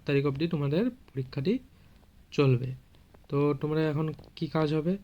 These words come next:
তোমরা যেমনটা দেখতে পাচ্ছ, তোমরা তোমাদের সাবজেক্ট অনুযায়ী তোমাদের ডেটটি জেনে নেবে। সরি, তো যেমনটা তোমরা এখানে দেখতে পাচ্ছ যে একত্রিশ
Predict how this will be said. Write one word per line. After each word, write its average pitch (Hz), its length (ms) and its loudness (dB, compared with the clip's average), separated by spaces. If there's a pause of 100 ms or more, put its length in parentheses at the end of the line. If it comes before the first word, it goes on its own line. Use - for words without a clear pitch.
(140)
তোমরা 147 240 0
যেমনটা 147 280 0
দেখতে 139 320 -2
পাচ্ছ, 156 280 -2 (520)
তোমরা 143 180 0 (100)
তোমাদের 147 300 2
সাবজেক্ট 139 340 -2
অনুযায়ী 143 280 2
তোমাদের 139 340 0 (640)
ডেটটি - 880 -6 (160)
জেনে 127 260 4
নেবে। 147 160 2 (880)
সরি, 127 200 2 (560)
তো 131 60 2 (240)
যেমনটা 147 280 2
তোমরা 156 200 2
এখানে 160 260 4
দেখতে 135 260 -2
পাচ্ছ 147 260 0 (1200)
যে 135 140 8 (960)
একত্রিশ 180 400 4